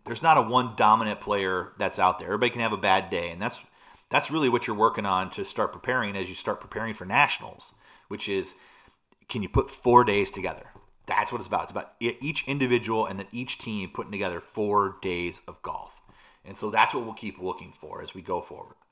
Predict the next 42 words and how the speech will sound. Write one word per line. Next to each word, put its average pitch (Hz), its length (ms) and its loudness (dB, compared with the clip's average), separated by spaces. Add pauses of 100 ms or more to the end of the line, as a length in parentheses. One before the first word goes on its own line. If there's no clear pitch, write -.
(180)
All 110 140 6
right, 90 160 -2 (240)
so 104 460 0
what 143 220 4
a 156 40 2
great 127 320 0
weekend 110 540 -4 (200)
of 95 360 2
golf. 98 580 4
Uh, 85 380 -2
it - 40 -12
was 107 140 -8
also 120 400 6
fabulous 107 540 2
to - 100 -6
watch 98 540 6
the 95 400 -4
Augusta 101 340 -6
National 95 380 -4
Women's 107 360 -6
Amateur. 120 460 -2 (460)
Um, 95 460 0 (220)
we 120 140 -4
need 135 60 -2
to 120 60 -2
start 113 280 0
lobbying 117 480 8
for 107 180 -4
some 104 280 -4
D 113 180 -2
three 117 220 -6
ladies 110 380 -2
to - 100 -12
be 98 120 -8
given 107 260 -2
chances 107 380 -4
to - 80 -12
qualify, 117 500 8
'cause 101 140 -10
I 95 60 2
guarantee 113 440 -6
you 123 220 -4